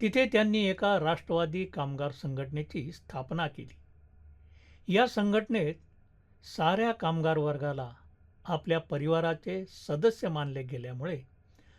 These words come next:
लवकरच ही संघटना लोकप्रिय झाली.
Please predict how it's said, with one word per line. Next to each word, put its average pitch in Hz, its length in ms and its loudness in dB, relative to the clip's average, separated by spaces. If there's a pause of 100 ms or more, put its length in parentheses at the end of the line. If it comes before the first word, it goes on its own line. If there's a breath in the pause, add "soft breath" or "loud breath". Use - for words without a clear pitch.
(160 soft breath)
लवकरच 180 680 6 (400 soft breath)
ही 233 80 0
संघटना 160 640 -4 (200)
लोकप्रिय 170 640 0
झाली. 135 320 -10